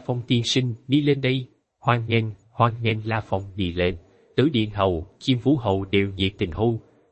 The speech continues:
ba đại cự đầu ân cần như vậy. Phía dưới đám bất hủ của Càn Vu Vũ Trụ Quốc sao mà không nể tình chứ, thời điểm mấu chốt này không nể tình, một khi bị ba cự đầu nhớ mép à, quả thật là phiền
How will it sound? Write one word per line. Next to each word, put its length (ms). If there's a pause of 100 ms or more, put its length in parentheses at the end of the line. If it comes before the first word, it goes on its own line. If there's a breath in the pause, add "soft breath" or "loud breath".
ba 140
đại 160
cự 220
đầu 200
ân 280
cần 180
như 240
vậy. 220 (420)
Phía 120
dưới 280
đám 260
bất 160
hủ 300
của 100
Càn 280
Vu 280 (100)
Vũ 200
Trụ 260
Quốc 180
sao 220
mà 120
không 260
nể 140
tình 240
chứ, 300 (260)
thời 140
điểm 240
mấu 220
chốt 240
này 120
không 260
nể 120
tình, 300 (140)
một 180
khi 160
bị 160
ba 200
cự 240
đầu 220
nhớ 220
mép 280
à, 160 (360)
quả 240
thật 180 (120)
là 140
phiền 300